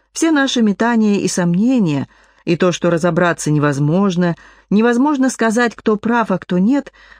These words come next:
лучшее свидетельство, что в последние времена обманутся многие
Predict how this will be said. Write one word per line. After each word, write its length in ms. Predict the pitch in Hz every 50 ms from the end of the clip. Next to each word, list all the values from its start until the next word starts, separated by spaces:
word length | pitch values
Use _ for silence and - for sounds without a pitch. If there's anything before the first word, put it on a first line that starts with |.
| _ - -
лучшее 540 | 175 190 220 269 320 311 - - 269 254 226
свидетельство, 680 | - - 226 208 208 233 226 233 190 - - 185 185
что 160 | 175 - 185
в 80 | 175 -
последние 540 | 180 180 - - 202 220 196 196 196 180
времена 540 | 165 165 165 156 156 156 175 202 226 233 214 - - - _ _
обманутся 720 | - 170 170 151 147 160 165 165 160 156 143 - - 156 143
многие 760 | 143 147 147 151 180 220 247 220 208 220 220 220 208 208